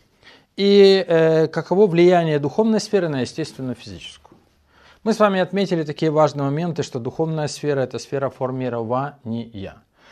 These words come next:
Это сфера, в которой начинает формироваться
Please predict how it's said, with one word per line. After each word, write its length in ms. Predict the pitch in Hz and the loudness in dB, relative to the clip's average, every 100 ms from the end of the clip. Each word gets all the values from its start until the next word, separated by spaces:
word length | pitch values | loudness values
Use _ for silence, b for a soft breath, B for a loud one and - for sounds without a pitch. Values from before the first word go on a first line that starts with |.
| b | b
Это 180 | - - | -10 -8
сфера, 320 | 143 202 202 | -6 -2 -2
в 60 | 170 | -2
которой 460 | - 147 160 151 139 | -4 -4 0 0 0
начинает 600 | 139 123 143 139 135 131 | -6 -8 -8 -6 -6 -8
формироваться 960 | 131 131 131 120 117 113 - 214 220 | -6 -4 -4 -4 -4 -8 -2 2 2